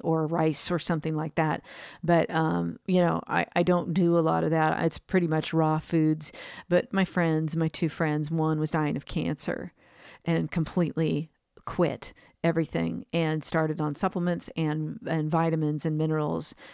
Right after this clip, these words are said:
and actually wrote a book on it. And, uh, and he recovered completely and totally. And over and over and over and over, I've heard the circumstances of people being diagnosed with things,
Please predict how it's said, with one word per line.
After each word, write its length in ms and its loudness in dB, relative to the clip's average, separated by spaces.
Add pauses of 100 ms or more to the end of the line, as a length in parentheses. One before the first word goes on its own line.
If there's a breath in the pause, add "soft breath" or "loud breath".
(120)
and 220 -2
actually 320 0
wrote 180 2
a 60 -2
book 260 0
on 160 2
it. 220 -2
And, 400 0
uh, 340 0 (220)
and 160 2
he 40 2
recovered 540 0 (160)
completely 440 0
and 100 -2
totally. 280 2
And 280 -4
over 280 4
and 140 0
over 280 0
and 100 -2
over 260 2
and 80 -2
over, 260 -2
I've 140 -2
heard 280 0
the 40 -2
circumstances 800 -4
of 140 -4
people 360 -2 (480 loud breath)
being 220 4
diagnosed 580 -2
with 80 -2
things, 480 -6